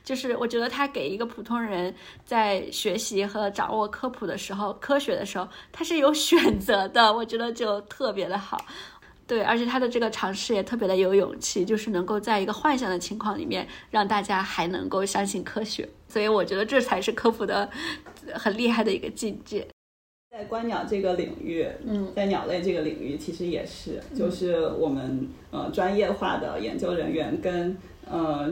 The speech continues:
Speaker 2: 就是非专业的这些爱好者之间的壁垒其实没有那么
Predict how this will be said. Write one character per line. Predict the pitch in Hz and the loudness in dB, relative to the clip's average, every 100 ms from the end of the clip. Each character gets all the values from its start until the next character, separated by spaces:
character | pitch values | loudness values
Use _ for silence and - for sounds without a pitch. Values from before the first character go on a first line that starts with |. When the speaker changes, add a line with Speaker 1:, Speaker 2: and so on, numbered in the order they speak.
| 170 | -2
Speaker 2:
就 | 175 | -4
是 | 170 180 156 156 - 190 - - | -2 0 2 0 -2 -6 -12 0
非 | 220 214 | 4 4
专 | 220 208 | 4 4
业 | 208 180 | 4 4
的 | 147 139 | 2 -2
这 | - 165 | -4 -6
些 | - 165 | -4 -4
爱 | 196 - | 0 -2
好 | - 196 | -2 -2
者 | - - - | -2 -4 -4
之 | 160 | -6
间 | - 180 170 165 | -2 0 0 0
的 | - - - | -4 -8 -4
壁 | 190 | -2
垒 | - - | -2 -4
其 | - 165 | -6 -6
实 | 175 | -4
没 | 151 151 | -2 0
有 | 190 165 | 0 2
那 | 165 | 0
么 | 151 - | 0 -2